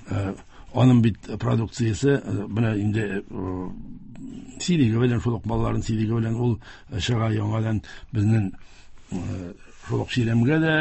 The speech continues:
э, бүтән җирләргә дә бара, так? Шуның өчен шуның белән таралып бара. Инде менә шушы аллергия дип әйтәбез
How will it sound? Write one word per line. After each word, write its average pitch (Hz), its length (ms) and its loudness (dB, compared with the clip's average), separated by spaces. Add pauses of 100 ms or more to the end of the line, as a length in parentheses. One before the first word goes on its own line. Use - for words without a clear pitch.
э, 104 480 -4 (420)
бүтән 147 300 2 (200)
җирләргә 139 560 4
дә 135 120 4
бара, 131 300 4
так? 147 220 -2 (340)
Шуның 123 260 6
өчен 135 320 4
шуның 117 260 4
белән 113 180 2
таралып 107 380 0
бара. 131 300 0 (840)
Инде 131 300 8
менә 131 220 6
шушы 113 300 0
аллергия 123 600 4
дип 110 260 -2
әйтәбез 120 420 2